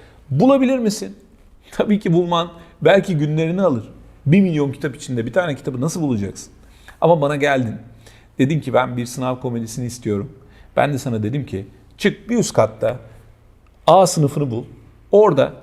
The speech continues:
altıncı sıradaki rafların içerisinde soldan sağa doğru beşinci kitap en üst rafta." Bulabilir misin? Çok daha kolay bulursun. Beynini de böyle düşün. Bilgileri rastgele dizmiş bir kütüphane gibi değil de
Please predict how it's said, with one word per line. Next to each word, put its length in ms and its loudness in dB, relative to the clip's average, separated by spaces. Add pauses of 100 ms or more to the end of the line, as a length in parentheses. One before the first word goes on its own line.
(240)
altıncı 720 2
sıradaki 680 -2 (220)
rafların 440 2
içerisinde 680 -4 (360)
soldan 580 2
sağa 360 -2
doğru 440 -2 (200)
beşinci 480 -2
kitap 400 -4 (180)
en 140 2
üst 260 -2
rafta." 380 -2 (280)
Bulabilir 360 0
misin? 280 -10 (300)
Çok 240 -10
daha 200 -4
kolay 300 -8
bulursun. 360 -16 (420)
Beynini 540 4
de 120 4
böyle 260 0
düşün. 240 -20 (380)
Bilgileri 600 2 (1040)
rastgele 640 0
dizmiş 540 0
bir 280 -2
kütüphane 480 -2
gibi 260 -2
değil 320 -2
de 140 -8